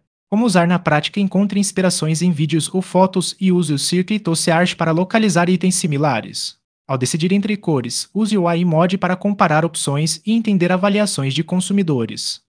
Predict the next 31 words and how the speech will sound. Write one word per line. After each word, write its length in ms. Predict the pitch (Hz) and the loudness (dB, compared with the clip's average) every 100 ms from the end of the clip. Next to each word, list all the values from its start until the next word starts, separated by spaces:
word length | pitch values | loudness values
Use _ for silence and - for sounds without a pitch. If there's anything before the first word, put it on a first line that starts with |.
| _ | _
Quer 180 | 247 214 | 2 4
ver 220 | 151 147 | 6 6
o 40 | |
visual 360 | 151 156 175 147 | 4 4 4 4
final? 580 | - 147 135 117 107 _ _ _ _ | 2 0 0 -2 -8 _ _ _ _
Use 180 | 180 185 | 4 4
o 60 | 214 | 4
Virtual 420 | 214 214 185 165 | 2 4 2 4
Try-On 260 | 160 196 | 4 2
carregando 520 | 196 180 190 175 190 190 | 4 2 2 4 4 6
uma 140 | 170 | 2
foto 300 | - 131 123 | 2 0 0
para 220 | 165 175 | 0 2
visualizar 580 | 190 196 220 220 165 180 | 2 4 4 4 4 2
como 200 | 196 190 | 4 2
as 100 | 175 | 2
peças 340 | - 170 190 | 0 0 -2
ficam 320 | - 190 170 139 | -2 -2 0 0
em 80 | |
você. 520 | 139 143 - 117 117 - _ _ _ | 2 0 0 -4 -6 -16 _ _ _
Apelide 420 | 135 - 147 170 | -6 0 0 0
provador 480 | 208 226 214 170 175 | -2 0 2 2 2
virtual 420 | 196 196 180 180 | 2 2 2 2
com 180 | 180 185 | 2 0
I 80 | 147 | 2
A. 140 | 160 | 2
Comparação 560 | 190 185 190 180 190 175 | 0 0 0 0 0 2
rápida 380 | 143 156 180 | 2 0 0
das 180 | 165 160 | 0 -2
ferramentas. 580 | - 180 175 151 160 160 | -2 0 2 0 0 0
Recurso: 640 | 185 180 175 170 - 147 | -2 0 0 0 -2 -10